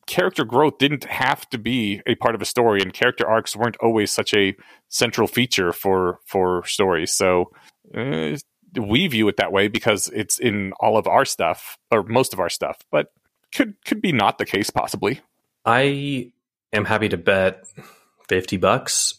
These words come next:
Speaker 2: that there's some substantial character growth by the end of the story.
Speaker 1: Yeah,
Speaker 2: Um,
Speaker 1: me too. Especially since we're reading it in the year twenty twenty.
Speaker 2: Well, and it's
Speaker 1: Or
Speaker 2: Rat Fig.
Speaker 1: twenty twenty-one. And that, yeah.
Speaker 2: Yeah, I mean, just, just kinda given the genre,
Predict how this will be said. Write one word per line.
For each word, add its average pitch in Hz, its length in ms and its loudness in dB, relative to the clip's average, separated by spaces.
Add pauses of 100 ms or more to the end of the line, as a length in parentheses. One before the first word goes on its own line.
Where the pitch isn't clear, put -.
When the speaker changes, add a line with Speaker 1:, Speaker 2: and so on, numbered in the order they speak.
(120)
Speaker 2:
that 98 420 0
there's 101 160 2
some 98 120 0
substantial 98 440 0
character 101 300 2
growth 104 300 2
by 101 80 4
the 101 60 2
end 98 100 2
of 90 40 -8
the 95 60 -2
story. 104 440 0 (440)
Speaker 1:
Yeah, 95 400 0
Speaker 2:
Um, 87 40 0
Speaker 1:
me 110 80 2
too. 90 200 0 (300)
Especially 123 380 0
since - 200 -2
we're 104 120 4
reading 98 260 0
it 95 140 2
in 90 200 0
the 98 80 0
year 95 220 4
twenty 92 300 -2
twenty. 87 360 -4 (320)
Speaker 2:
Well, 151 120 4
and 160 160 2
it's - 120 2
Speaker 1:
Or 127 40 4
Speaker 2:
Rat 107 140 4
Fig. 104 60 -4
Speaker 1:
twenty 85 160 -4 (140)
twenty-one. 90 220 0 (500)
And 156 200 0
that, 95 220 2
yeah. 80 200 0 (240)
Speaker 2:
Yeah, 87 280 2
I 82 60 -2
mean, 95 200 0
just, 101 260 -2
just 107 220 0 (400)
kinda 110 200 2
given 107 220 2
the 92 60 4
genre, 85 640 0